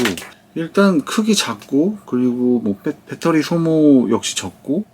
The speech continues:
그리고 뭐 발열 이상 없고 그래서 제, 저 같은 경우는 아이폰 전용 음향 장비를 연결하고, 어, 부담 없이, 예, 그냥 현장에 사운드를 이렇게 녹음하고 다니거든요.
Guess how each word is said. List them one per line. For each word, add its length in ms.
그리고 220
뭐 240
발열 680
이상 240
없고 480
그래서 160
제, 300
저 100
같은 240
경우는 440
아이폰 520
전용 840
음향 220
장비를 420
연결하고, 840
어, 300
부담 300
없이, 580
예, 240
그냥 160
현장에 600
사운드를 460
이렇게 180
녹음하고 420
다니거든요. 600